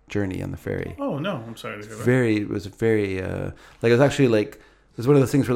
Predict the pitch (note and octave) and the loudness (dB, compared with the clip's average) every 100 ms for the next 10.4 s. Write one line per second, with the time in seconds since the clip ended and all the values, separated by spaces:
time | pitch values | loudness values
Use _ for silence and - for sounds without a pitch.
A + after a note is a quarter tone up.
0 | A2+ F#2+ G#2 - - G#2 E2+ _ _ - | 2 0 -4 -4 -8 -8 -8 _ _ -8
1 | G2+ - A#2+ A2 G2 A2 A2+ A#2+ A#2+ G#2+ | -4 2 4 4 2 0 -2 0 0 0
2 | G#2 F#2 F2+ - - - - - C3 C3+ | 0 -4 -8 -16 -16 -14 -12 -2 0 0
3 | C3+ A2 A2+ A2+ A2+ - G#2+ A2 - D3 | -2 0 2 2 4 4 4 4 4 4
4 | C3+ - - - - - A#2 A2+ A2 G#2+ | 4 0 -14 -16 -16 -8 -4 -2 0 4
5 | C3 C#3+ C#3+ C#3 A#2+ A2 - - A#2 G#2 | 4 4 4 4 2 0 -2 2 4 2
6 | B2 G#2 F#2 F2+ F#2+ G2+ G#2 G#2 F#2 F#2+ | 2 2 2 -2 -8 -4 -4 -2 -4 -4
7 | F#2 - F#2+ F2+ F2 - _ _ _ - | -6 -8 -6 -6 -10 -14 _ _ _ -8
8 | G2 A2 G#2 G2 F#2 F#2 F2 - F#2 F2+ | -4 -2 -2 -6 -6 -6 -6 -8 -6 -6
9 | F2+ F2+ - - - - A2 G#2 G2 F#2 | -8 -12 -16 -18 -14 -10 -8 -8 -10 -8
10 | F2 F2+ F2 - | -8 -8 -8 -12